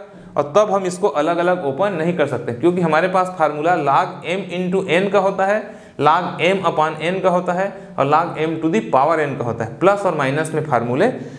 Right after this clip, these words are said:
नहीं होते, ना plus में ना minus में। तो इसलिए हमको यहाँ पर क्या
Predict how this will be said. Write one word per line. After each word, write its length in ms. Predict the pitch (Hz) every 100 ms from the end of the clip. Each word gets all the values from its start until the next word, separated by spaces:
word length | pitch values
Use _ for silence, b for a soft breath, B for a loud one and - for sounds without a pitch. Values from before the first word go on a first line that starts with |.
| B
नहीं 260 | 143 151 156
होते, 280 | 117 113 - -
ना 100 | 127
plus 300 | 120 151 165 196
में 340 | 254 - -
ना 140 | 143 143
minus 420 | 135 135 135 131
में। 120 | 110 107 B B B B B -
तो 80 | -
इसलिए 320 | 208 226 208 190
हमको 280 | 180 185
यहाँ 160 | 165 170
पर 140 | 180 147
क्या 220 | 156